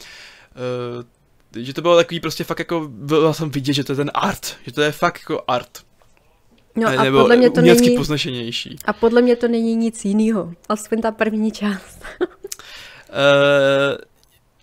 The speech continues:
Speaker 1: jo, vlastně já jako as-, to já ti nemůžu asi, asi ani jako říct, že nemáš pravdu, protože asi, asi, asi to tak je, jo. Eh,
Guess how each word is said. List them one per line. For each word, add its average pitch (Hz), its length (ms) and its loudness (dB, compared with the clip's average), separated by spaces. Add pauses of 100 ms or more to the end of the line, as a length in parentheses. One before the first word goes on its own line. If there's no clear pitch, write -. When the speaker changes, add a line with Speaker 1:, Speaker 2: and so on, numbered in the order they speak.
(360)
Speaker 1:
jo, 320 200 2
vlastně 214 320 4
já 269 160 8
jako 254 240 -2
as-, - 440 0
to 196 60 0
já 196 80 4
ti 262 180 -4
nemůžu 269 340 -2
asi, - 240 -6
asi 131 320 -10
ani 127 220 -10
jako 127 220 -10
říct, 117 260 -10
že 127 120 -6 (400)
nemáš 127 340 -4
pravdu, 120 380 -4
protože 165 680 -2 (300)
asi, - 460 -2
asi, 208 460 -2
asi - 280 -4
to 190 80 -4
tak 208 220 -4
je, 185 340 0
jo. - 120 -12 (480)
Eh, 123 720 -2